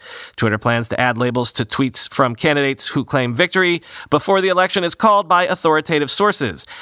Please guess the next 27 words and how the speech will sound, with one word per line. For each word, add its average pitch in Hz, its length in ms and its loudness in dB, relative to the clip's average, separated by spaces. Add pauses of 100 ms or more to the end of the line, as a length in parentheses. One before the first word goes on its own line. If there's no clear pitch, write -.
(140)
At 82 120 -2
least 117 260 -2
two 208 200 0
news 190 240 0
outlets 165 360 2
will 156 100 0
need 160 300 -2
to 175 180 -2
independently 185 540 0
project 160 400 0
the 202 60 -2
results 165 400 2
before 135 360 -2
a 160 100 -2
candidate 147 480 0
can 143 120 -2
use 175 200 -2
Twitter 170 220 2
to 156 140 -4
celebrate 151 420 2
his 143 260 -2
or 139 280 2
her 120 240 2
win, 180 480 2
the 147 120 0
company 117 320 -2
said. 131 440 2